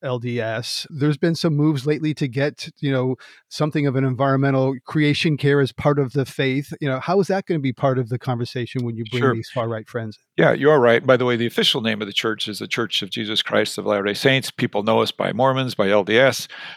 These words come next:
Speaker 2: but officially that is, that is our name. And part of the doctrine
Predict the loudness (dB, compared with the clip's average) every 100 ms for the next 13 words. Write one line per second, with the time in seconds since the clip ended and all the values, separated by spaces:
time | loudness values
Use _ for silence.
0 | -6 -6 -2 -2 0 0 2 2 -2 -4
1 | -2 -2 -4 -6 0 2 2 -2 -10 -16
2 | 0 4 4 4 0 -6 -4 0 2 2
3 | 2 0 -4 -8